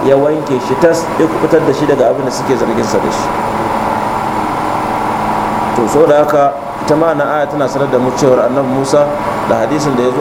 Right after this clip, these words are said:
ƙarƙashin ta yake bayani abin da ya sa Allah ya yi bayanin wannan aya, cewar a halittarsa kyakkyawar halitta da shi ce da shi ba shi da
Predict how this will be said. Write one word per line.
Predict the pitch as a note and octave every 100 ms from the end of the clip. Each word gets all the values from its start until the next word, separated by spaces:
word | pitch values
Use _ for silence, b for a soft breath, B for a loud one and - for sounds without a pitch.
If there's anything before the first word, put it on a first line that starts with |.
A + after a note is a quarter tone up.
| C#3
ƙarƙashin | A2+ A#2 C#3+ D3
ta | C#3
yake | C3 C3+
bayani | A2+ A#2+ C#3+ C3 - - - - - - - -
abin | G#2 D3 C#3
da | B2+
ya | C3+
sa | D3 C3+ G2+ - - - - - - - - -
Allah | B2+ C#3 C3
ya | C#3
yi |
bayanin | C3 C3 B2+
wannan | A#2 A#2 B2
aya, | C#3 D#3 D3 - - - - - - - B2+
cewar | D3 C#3 C#3
a | B2
halittarsa | A2+ D3 D3+ D3 A#2 C#3+ C#3+ - - -
kyakkyawar | B2 - - D#3 D3+
halitta | C#3+ C#3+ B2+
da | A#2+
shi | - C#3 - -
ce | D3+
da | C3 -
shi | C3+ C#3
ba | C#3+
shi | C#3+ C#3
da | C3